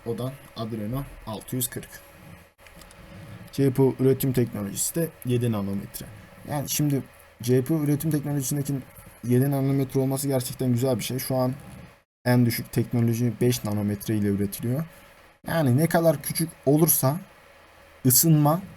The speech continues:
ve güç kaybı bu kadar azalıyor. Yani bunun sebebi de işlemci içerisindeki, işlemci içerisindeki transistörlerin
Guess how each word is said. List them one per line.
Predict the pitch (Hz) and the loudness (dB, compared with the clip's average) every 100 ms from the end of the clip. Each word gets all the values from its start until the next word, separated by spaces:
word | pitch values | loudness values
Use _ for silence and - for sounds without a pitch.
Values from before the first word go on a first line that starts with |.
| - - - - - - | -20 -20 -20 -20 -20 -12
ve | 113 127 147 - | 2 2 2 2
güç | 165 160 | 2 2
kaybı | - 131 117 139 160 | 2 2 2 0 -2
bu | 160 | 0
kadar | 160 135 - | 4 4 4
azalıyor. | 131 120 113 107 104 - - - - - - - - - | 2 4 2 0 -6 -14 -20 -20 -20 -20 -20 -20 -20 -4
Yani | 127 117 | 0 4
bunun | 151 190 | 6 6
sebebi | 185 175 190 180 | 6 6 6 4
de | 135 175 - - - | 2 0 -10 -20 -4
işlemci | 131 - 160 170 165 160 | -2 2 4 4 2 -2
içerisindeki, | 135 151 135 127 120 107 170 190 - - - - - - - | 2 2 2 4 2 2 -2 -6 -10 -20 -20 -20 -20 -20 -8
işlemci | 120 - 147 147 | -4 0 2 2
içerisindeki | 147 123 131 123 120 107 - | 2 2 2 4 2 0 -2
transistörlerin | - 143 147 139 127 - 123 143 147 190 | -4 0 0 -2 -2 0 2 2 2 -4